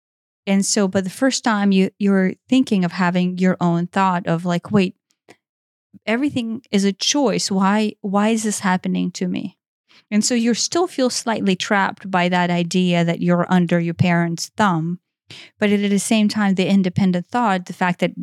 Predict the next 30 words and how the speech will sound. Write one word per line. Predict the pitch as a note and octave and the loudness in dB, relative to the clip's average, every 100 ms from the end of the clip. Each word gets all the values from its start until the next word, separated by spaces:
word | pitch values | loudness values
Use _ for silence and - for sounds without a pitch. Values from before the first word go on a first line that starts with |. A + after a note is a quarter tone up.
| - | -6
you | G3+ | 0
know, | F3+ | 2
you're | E3 F3+ | 2 2
getting | F#3+ G3+ F#3+ | 2 0 2
ready | F#3 F3 E3 | 2 2 0
to | - | 0
leave | E3+ F3 E3 | 0 2 0
your | E3 | -2
home | F3+ A3+ F#3 F3 | -2 -2 0 -4
here | F3+ - E3+ | -8 -2 0
in | E3+ | 0
a | |
couple | E3+ F3+ F3+ | 0 -4 -4
of | F#3 | 0
years | G3+ F3+ E3 - - - - - | 2 0 -2 -6 -10 -20 -12 -4
is | F#3 | 0
setting | - G3 F#3 F3+ | 2 2 2 2
in. | G3+ E3 E3 | 2 0 0
And | F3+ F3+ | 0 0
so | G3+ | 0
you're | G3 G3+ | 0 0
right | G3 G3 G3+ | 0 -2 0
there | F#3 | 0
on, | F3+ F3+ F3+ - | 2 0 0 0
on | F3 F3 | 2 2
the, | E3+ E3+ - - | 0 -2 -8 -4
um, | E3+ E3+ E3+ E3 _ _ _ _ _ _ _ _ _ | -2 0 -2 -4 _ _ _ _ _ _ _ _ _
on | G3 | 0
the | F#3+ | 0
clasp | F3+ - A3+ - F3 - | -2 -4 -2 -2 -6 -10